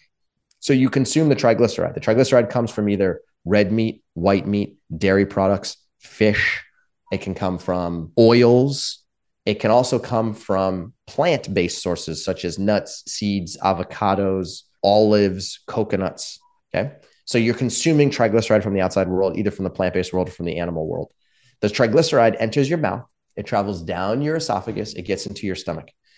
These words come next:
Inside of your stomach is a, it's basically an acid reactor. So there's a, a collection of hydrochloric acid, which is secreted by the walls of your stomach.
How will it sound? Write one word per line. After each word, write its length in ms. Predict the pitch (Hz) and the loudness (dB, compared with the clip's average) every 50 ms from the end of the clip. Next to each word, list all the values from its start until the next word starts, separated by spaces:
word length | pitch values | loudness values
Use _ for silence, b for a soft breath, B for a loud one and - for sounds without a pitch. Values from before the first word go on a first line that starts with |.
| b b b | b b b
Inside 280 | b 123 123 - 165 165 | b -2 4 4 4 4
of 60 | 160 | 4
your 80 | 151 143 | 0 0
stomach 320 | - - 135 135 135 - | 0 0 0 0 0 0
is 200 | 117 110 101 92 | -2 -2 -2 0
a, 220 | 98 98 95 - - | 0 0 0 0 0
it's 140 | 104 - | -2 -2
basically 360 | - 147 139 127 139 120 113 104 | 0 -2 0 0 0 -2 -2 -2
an 60 | 98 - | -2 -2
acid 400 | 95 98 92 - - - 107 90 | -2 -4 -2 -4 -4 -6 -6 -6
reactor. 640 | 95 87 92 90 85 82 80 - - - 85 - - - | -4 -4 -4 -2 -2 -2 -4 -6 -8 -12 -12 -12 -12 -14
So 280 | - - - 92 87 - | -8 -2 -2 -2 -2 -2
there's 240 | 85 95 95 90 98 | -4 -4 -4 -4 -4
a, 40 | 92 | -4
a 220 | - 98 85 82 | -4 -4 -4 -4
collection 400 | - - 110 113 120 - - 120 | -6 -4 -2 -2 -2 -2 -2 -4
of 80 | 101 - | -4 -2
hydrochloric 460 | - 113 110 127 - - 131 131 117 | -2 -2 -2 -2 -2 -2 -2 -2 0
acid, 280 | 110 110 101 - 113 | -2 -4 -4 -4 -6
which 120 | 98 92 - | -8 -8 -8
is 120 | - - | -10 -12
secreted 320 | - - - - 101 104 101 | -14 -12 -6 -4 -2 -2 0
by 80 | 101 | 0
the 80 | 95 92 | 0 0
walls 320 | 90 92 87 - - 113 | 0 2 2 2 0 0
of 60 | 117 | -4
your 60 | 127 139 | -6 -6
stomach. 280 | - - 90 90 92 | -6 -6 -8 -8 -10